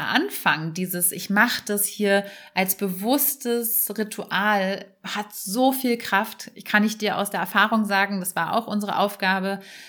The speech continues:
den, den Raum sozusagen zu öffnen, indem wir uns einen Altar schaffen, der für die Dinge steht, die wir, der wir uns sozusagen in dieser Reise widmen wollen.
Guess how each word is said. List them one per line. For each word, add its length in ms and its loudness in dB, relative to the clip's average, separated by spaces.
den, 420 6
den 140 0
Raum 320 6
sozusagen 380 -2
zu 220 -6
öffnen, 520 4
indem 420 0
wir 360 -2
uns 500 2
einen 580 -2
Altar 540 4
schaffen, 560 4
der 320 0
für 200 -4
die 220 -4
Dinge 300 0
steht, 380 -4
die 120 -4
wir, 460 -4
der 300 -2
wir 220 -4
uns 160 -6
sozusagen 340 -8
in 120 -6
dieser 200 -4
Reise 560 -4
widmen 460 -2
wollen. 480 -8